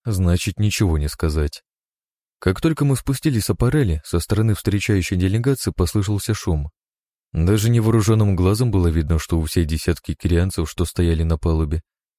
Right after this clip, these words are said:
ходуном ходили шипы на голове. Я остановил свою процессию и стал ждать, что будет дальше. Но, видимо, у кого-то из силовой группы поддержки сдали нервы, и в ангар стали вбегать кирианцы, закованные в броню.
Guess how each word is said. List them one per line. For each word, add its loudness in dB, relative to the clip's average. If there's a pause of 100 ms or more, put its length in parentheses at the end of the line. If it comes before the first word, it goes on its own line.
ходуном 0
ходили 0
шипы -2
на 0
голове. -2 (1080)
Я 4
остановил 2
свою 0
процессию -2 (380)
и 0
стал 0
ждать, 0
что -8
будет 0
дальше. -4 (580)
Но, 2
видимо, 2
у -2
кого-то 2
из 0
силовой 2
группы 0
поддержки 0
сдали 2
нервы, 0 (360)
и 2
в 2
ангар 2
стали 2
вбегать 2
кирианцы, 2
закованные 2
в -2
броню. 0